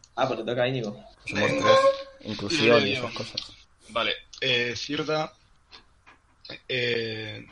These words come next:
Speaker 3: de Dawnwaker. Es por uno incoloro y dos costes híbridos rojo-blancos, un tres tres, cri-, criatura elemental zorro.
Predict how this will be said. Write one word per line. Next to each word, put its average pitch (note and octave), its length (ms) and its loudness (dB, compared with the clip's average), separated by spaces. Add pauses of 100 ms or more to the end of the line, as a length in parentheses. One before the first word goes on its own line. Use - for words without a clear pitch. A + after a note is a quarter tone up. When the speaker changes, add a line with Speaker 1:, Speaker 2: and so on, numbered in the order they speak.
Speaker 3:
de A#2+ 120 -10
Dawnwaker. A2+ 880 -6 (500)
Es A2+ 260 0
por A#2 160 -6
uno B2+ 120 -8
incoloro B2 560 -6
y B2 120 -10
dos A2+ 460 0
costes - 720 0
híbridos A2 420 -10
rojo-blancos, A#2 800 -8
un A#2 80 -18
tres - 260 -4
tres, - 720 -6 (200)
cri-, A#2+ 320 -14
criatura A#2 400 -12
elemental A2 640 -12
zorro. C3 520 -8